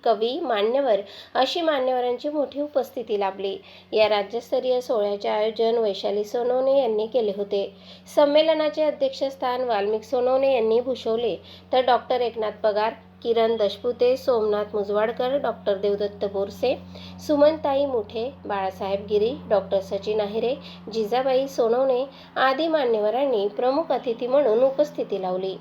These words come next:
अश्विनी सांगळे यांनी सुबक प्रस्तावना सादर केली, तर कार्यक्रमाचे संयोजन वैशाली सूर्यवंशी यांनी प्रभावीपणे सांभाळले.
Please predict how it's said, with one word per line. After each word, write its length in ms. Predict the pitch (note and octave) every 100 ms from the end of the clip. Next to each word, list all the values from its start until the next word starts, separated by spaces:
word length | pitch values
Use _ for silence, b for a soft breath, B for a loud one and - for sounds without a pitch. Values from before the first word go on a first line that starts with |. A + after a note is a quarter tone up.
| B B B B
अश्विनी 500 | C4 C4+ E4 E4 F4
सांगळे 460 | E4+ D4+ D4 D#4+ D#4
यांनी 300 | D4+ D#4 D#4
सुबक 400 | - C4+ C#4+ D4
प्रस्तावना 640 | C4+ C4+ - A3+ A3 B3
सादर 320 | C4+ B3+ G#3
केली, 400 | G3 - G#3+ F3 - B B -
तर 120 | C4
कार्यक्रमाचे 920 | C#4 A#3 G#3+ B3+ D4 C#4+ C#4 C4+ C#4 C#4
संयोजन 640 | C4 G#3+ A3 C#4 B3+ F#3 F#3+ B B A#3+
वैशाली 580 | C4 C4+ D4+ D4 D4+
सूर्यवंशी 600 | D4+ D4 A3 G#3 G#3+ -
यांनी 360 | B3+ C4 B3+ G#3+
प्रभावीपणे 920 | G#3+ B3+ B3+ C#4 D4+ D4+ A3+ G3+ G#3+
सांभाळले. 640 | A#3+ B3+ G#3 F#3 F#3 F#3+